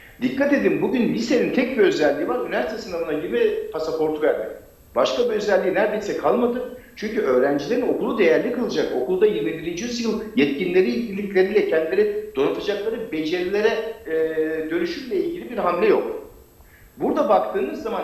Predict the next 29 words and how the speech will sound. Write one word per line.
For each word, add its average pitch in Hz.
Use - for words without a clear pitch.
herkesi 262
üniversiteye 196
sokmak 180
doğru 180
mu, 311
birilerinin 170
kontenjanları 135
dolacak 120
diye? -
Eğer 247
bir -
bölüm -
talep 226
görmüyorsa, 214
bu 226
talep, 226
e, 175
talebin 170
sonucunda 190
orada 196
bir 202
bölüm 247
varsa -
ve 208
milletin 165
parasından, 196
vergilerinden 202
burası 196
ödeniyorsa, 190